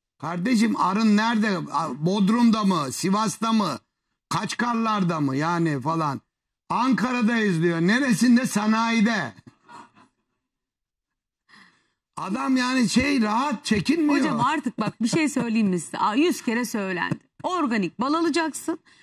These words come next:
Speaker 2: Ucuz bala kanmayacaksın.
Speaker 1: Kanmayacaksın.
Speaker 2: Aklını kullanacaksın. Bize indirilen kitapta bile ilk emir oku.
Speaker 1: Oku.
Speaker 2: Okuyacaksın, araştıracaksın, geliştireceksin kendini.
Speaker 1: Efendim,
Speaker 2: Organik bal.
Speaker 1: alkışlıyoruz.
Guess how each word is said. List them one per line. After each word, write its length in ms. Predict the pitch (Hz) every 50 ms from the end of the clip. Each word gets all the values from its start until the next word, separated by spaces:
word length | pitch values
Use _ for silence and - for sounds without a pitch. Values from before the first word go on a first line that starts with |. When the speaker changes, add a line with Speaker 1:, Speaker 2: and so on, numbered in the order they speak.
| _ _ -
Speaker 2:
Ucuz 320 | 330 349 269 320 262 208 190
bala 220 | 180 170 165 156
kanmayacaksın. 720 | - - 262 311 349 381 381 370 330 339 359 339 - 294
Speaker 1:
Kanmayacaksın. 760 | - 240 247 247 247 226 196 156 - 143 135 - 1017 - 135
Speaker 2:
Aklını 200 | - 392 330 330
kullanacaksın. 800 | - - 254 214 202 196 190 170 - - - - - - - - _ -
Bize 240 | 294 381 392 381 403
indirilen 540 | 349 302 269 226 262 220 220 208 196 202 208
kitapta 520 | - 294 - 302 269 - _ - 247 185
bile 160 | 180 180 - -
ilk 280 | - 302 277 - -
emir 180 | 226 247 320 339
oku. 380 | 208 - 240 - - 196 170 - -
Speaker 1:
Oku. 360 | 185 202 208 - - 247 254
Speaker 2:
Okuyacaksın, 640 | 220 170 - 349 320 214 226 190 175 - - 185 - -
araştıracaksın, 880 | - 233 277 311 311 277 - - 311 339 320 359 339 - - 440 427 403
geliştireceksin 720 | 427 370 320 - - 254 220 175 190 175 - - 175 180
kendini. 400 | - - 82 - - - - - - -
Speaker 1:
Efendim, 420 | 143 131 156 170 170 160 160 165
Speaker 2:
Organik 400 | - - - - 165 - 392 -
bal. 60 | - 330
Speaker 1:
alkışlıyoruz. 300 | - 151 - 131 -